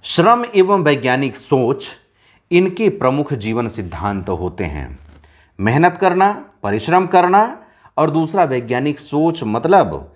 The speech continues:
इनका सोच बहुत अलग सा होगा, सामान्य सोच से ऊपर उठ करके होगा, वैज्ञानिक सोच होगा और यही दोनों इनके जीवन के सिद्धांत होते हैं।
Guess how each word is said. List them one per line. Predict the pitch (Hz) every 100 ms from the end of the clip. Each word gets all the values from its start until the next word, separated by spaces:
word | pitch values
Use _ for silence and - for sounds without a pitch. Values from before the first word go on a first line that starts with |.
| _ _ _ _ -
इनका | 160 185 214
सोच | 220 - 220 233 180
बहुत | 143 170 214 - - - _ _ -
अलग | 143 165 180
सा | 139 95
होगा, | 78 73 76 73 71 - _ _ _ _ _
सामान्य | - 113 131 151 185
सोच | 175 - 151 151
से | - 208 214
ऊपर | 135 110 120
उठ | 95
करके | - 95 95
होगा, | 85 80 80
वैज्ञानिक | 85 87 104 127 113
सोच | - 85 -
होगा | 73 69 67 - _ _ _ _ -
और | 101
यही | 123 151 214
दोनों | 180 160 165 156
इनके | 127 127
जीवन | 104 101 107 104
के | 113 147 180
सिद्धांत | 180 92 80 90 110 101
होते | 104 101
हैं। | 110 110 76